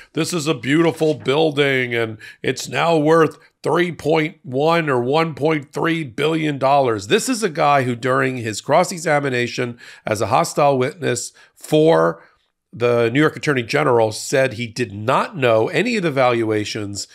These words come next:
that were listed on his father's statement of financial condition, which are at the heart of the entire civil fraud case. He took himself out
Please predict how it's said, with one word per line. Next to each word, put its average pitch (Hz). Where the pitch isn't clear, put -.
that 120
were 120
listed 147
on 117
his 110
father's 131
statement 135
of 117
financial 123
condition, 104
which 147
are 151
at 131
the 123
heart 156
of 151
the 139
entire 151
civil 151
fraud 170
case. 87
He 117
took 196
himself 190
out 139